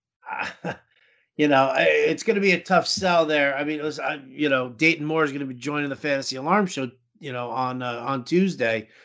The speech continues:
So we're obviously gonna ask him, but I think with the way the situation was in, um, in Seattle and all the bad press Kevin Mather got for,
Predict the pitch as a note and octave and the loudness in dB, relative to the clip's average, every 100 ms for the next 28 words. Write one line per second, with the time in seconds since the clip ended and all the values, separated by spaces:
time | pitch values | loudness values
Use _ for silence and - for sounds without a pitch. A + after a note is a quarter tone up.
0 | _ - C#3+ C#3+ F#3 G3+ F3+ D#3+ D3 C#3 | _ 2 6 10 10 8 4 2 0 0
1 | B2 D#3+ F#3+ F3+ C#3 B2 A#2 C3 A#2+ B2 | 0 0 0 -2 -6 -8 -4 -6 -4 -6
2 | E3 E3 - _ _ _ D3+ C#3+ D3+ E3+ | -2 -4 -4 _ _ _ -4 -2 2 4
3 | E3+ - E3+ - D3+ D#3 D#3 D#3 C#3+ C#3 | 2 0 -6 -4 -2 0 0 -2 -4 2
4 | D3+ D3+ C3+ C3+ C#3 C3+ C3 B2+ B2 A#2 | 2 2 -2 -8 -6 -6 -4 -4 -4 -6
5 | A2+ A2 _ - A#2 - B2 B2 D3 D3 | -12 -16 _ -12 -6 -4 0 4 6 6
6 | B2 A2+ A2+ A#2+ C3 B2+ A#2+ A#2 _ _ | 4 -4 -8 -6 -4 -2 -4 -6 _ _
7 | _ _ _ - _ _ _ - _ C3+ | _ _ _ -20 _ _ _ -20 _ -6
8 | G2+ C3+ C#3 - D3+ D#3 - - D#3 D3 | 4 6 6 2 -2 -2 -2 -4 -4 -2
9 | C#3 D3+ F3 D#3 C3+ C3 B2+ - B2+ A2+ | 0 2 2 0 0 0 -2 -6 -6 -6